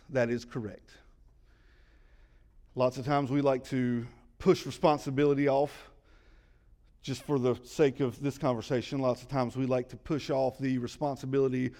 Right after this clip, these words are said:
of ushering in God's kingdom to the pastors of the church, to the leaders of the church. So we like to push it off to somebody else. Can I tell you today, if you are a believer in Jesus, say amen. Amen.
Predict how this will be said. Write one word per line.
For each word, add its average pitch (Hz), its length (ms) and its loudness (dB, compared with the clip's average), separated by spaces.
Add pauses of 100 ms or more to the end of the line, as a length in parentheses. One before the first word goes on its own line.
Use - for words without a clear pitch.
(160)
of 127 140 -8
ushering 151 440 0
in 151 180 2
God's 135 320 2
kingdom 147 520 -2
to 131 180 -4
the 117 160 -4
pastors 135 460 -2
of 123 100 0
the 117 60 -6
church, 147 520 -2 (360)
to 135 220 2
the 120 200 2
leaders 139 440 2
of 139 100 0
the 127 80 -2
church. 139 520 0 (240)
So - 80 -6
we 143 100 4
like 131 180 4
to 143 60 -8
push - 300 -2
it 143 80 0
off 139 260 4
to 131 120 -6
somebody 139 500 0
else. - 320 -6 (600)
Can 127 100 -6
I 110 80 -2
tell 139 220 2
you 139 100 2
today, 131 440 0
if 113 180 -8
you 165 180 2
are 147 80 6
a 139 80 4
believer 147 500 0
in 143 160 -2
Jesus, 120 400 -2
say 135 260 0
amen. 135 240 0
Amen. 107 200 -6